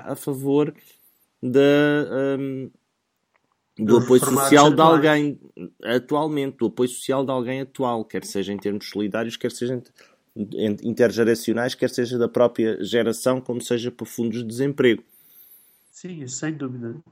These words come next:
Speaker 2: É, é para esquecer completamente a ideia de que aqueles que descontaram alguma coisa no passado e de-, o dinheiro deles está numa conta qualquer para pagar a reforma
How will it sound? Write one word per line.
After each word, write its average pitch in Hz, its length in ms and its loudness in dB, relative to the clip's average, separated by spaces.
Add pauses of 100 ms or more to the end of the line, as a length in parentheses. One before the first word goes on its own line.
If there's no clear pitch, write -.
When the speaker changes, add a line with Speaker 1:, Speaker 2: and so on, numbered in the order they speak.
(120)
Speaker 2:
É, 131 380 -12
é - 20 -6
para 127 160 -6
esquecer 151 480 -4
completamente 143 720 -6
a - 20 0
ideia 127 300 -2
de 131 100 -10
que 139 160 -12
aqueles 131 540 -4
que - 160 -8
descontaram 135 600 -2
alguma 135 300 -2
coisa 131 260 -4
no 131 120 -4
passado 127 520 -4
e 127 40 -6
de-, 127 320 -6
o 143 140 -8
dinheiro 131 340 -6
deles 127 240 -4
está 135 240 -4
numa 131 200 -2
conta 131 320 -4
qualquer 131 460 -4
para 120 200 -12
pagar 131 340 -4
a 143 80 -4
reforma 165 480 -6